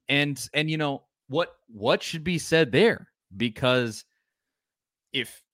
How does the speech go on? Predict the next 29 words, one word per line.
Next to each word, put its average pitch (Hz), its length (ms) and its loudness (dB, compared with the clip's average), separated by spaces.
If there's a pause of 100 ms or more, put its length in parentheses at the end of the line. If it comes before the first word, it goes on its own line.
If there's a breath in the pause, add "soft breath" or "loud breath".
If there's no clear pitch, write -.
(320)
if 131 160 -8
you 120 100 -4
don't 147 200 0
have 165 280 0
your 120 100 -4
Jalen 117 400 -4
Hyatts 104 480 -6
and 101 220 -10
your, 90 380 -6 (800)
your 98 340 -10
Cedric 110 340 0
Tillmans, 143 600 -2 (100)
is, 98 320 -6
are 87 220 -6
just 85 240 -14
the 85 80 -16
wheels 78 300 -18
gonna 117 180 -8
come 127 220 -6
flying 127 320 0
off 131 180 0
every 127 180 0
single 131 300 -2
year 120 160 0
if 123 100 -6
those 110 200 0
guys 107 240 0
aren't 117 180 -4
there? 131 360 -4